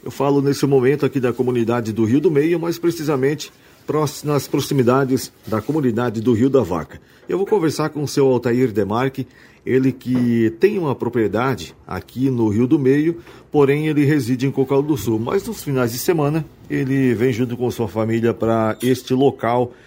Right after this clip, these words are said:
aqui no Rio do Meio. Eu vou conversar com o seu Altair Demarque, ele que está com um grande problema.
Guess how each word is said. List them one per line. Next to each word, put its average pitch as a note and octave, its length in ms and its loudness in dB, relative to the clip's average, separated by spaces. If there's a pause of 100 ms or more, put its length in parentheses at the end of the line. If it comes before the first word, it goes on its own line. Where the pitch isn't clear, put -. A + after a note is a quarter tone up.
(140)
aqui B2 280 -4
no C3 120 0
Rio B2 300 2
do C#3+ 100 0
Meio. G2+ 260 0
Eu F#2+ 60 -4
vou C3+ 80 -6
conversar B2+ 420 -2
com A2+ 100 -8
o G2+ 40 -6
seu G2 240 0
Altair F#2+ 520 0
Demarque, E2 560 -4 (400)
ele A#2 260 2
que C3 260 0
está B2+ 280 0
com C#3 180 -2
um B2+ 60 -2
grande E3+ 340 2
problema. A#2 540 0